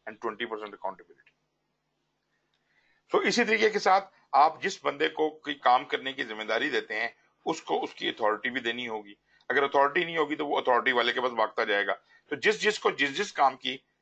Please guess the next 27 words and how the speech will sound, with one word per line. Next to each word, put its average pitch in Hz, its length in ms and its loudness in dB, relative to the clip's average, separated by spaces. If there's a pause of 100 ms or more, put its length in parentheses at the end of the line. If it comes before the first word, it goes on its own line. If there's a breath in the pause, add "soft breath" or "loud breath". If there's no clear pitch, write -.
(460)
जो 131 100 0
उससे - 180 0
करवाना 117 400 2
है, 120 200 2 (240 loud breath)
उसकी 143 280 -2
उसको 135 240 -2
authority 110 400 -2
दें, 117 180 0 (300 soft breath)
नहीं 139 100 0
तो 143 140 2
वो 139 80 2
पिलर 143 320 2
and 135 100 -4
post 127 320 -4
के 131 60 0
दरमियान 113 320 -2
भागता 92 280 2
रहेगा 113 280 4 (280 soft breath)
और 117 160 -2
कभी 127 220 -2
भी 120 100 -10
वो 107 160 -6
चीज 104 200 -12
accomplish 104 440 -16 (200)
नहीं 120 160 -2
हो 92 120 -8
पाएगी। 73 360 -16